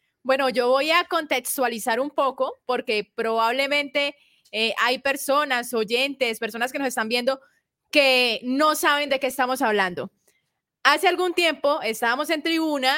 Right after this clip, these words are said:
y con respecto a la convocatoria de, de, a la no convocatoria de Ángel con la selección, yo dije que era un jugador que no le hacía falta. ¿Por qué lo dije?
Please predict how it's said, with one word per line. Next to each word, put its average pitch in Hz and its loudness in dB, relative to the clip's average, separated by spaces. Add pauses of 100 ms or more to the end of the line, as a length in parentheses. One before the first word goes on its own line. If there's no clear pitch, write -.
(240)
y 285 -4
con 247 -2
respecto 233 -2
a 269 4
la 277 2
convocatoria 254 -2
de, 254 2
de, 233 0
a 233 0
la 254 4
no 285 -2
convocatoria 254 0
de 262 2
Ángel 254 -4
con 254 -2
la 262 0
selección, 302 -2 (320)
yo 349 0
dije 359 0
que 320 2
era 285 0
un 294 -2
jugador 247 2
que 269 -2
no 269 0
le 262 2
hacía 262 0
falta. 262 -2 (400)
¿Por 302 2
qué 330 4
lo 349 4
dije? 349 0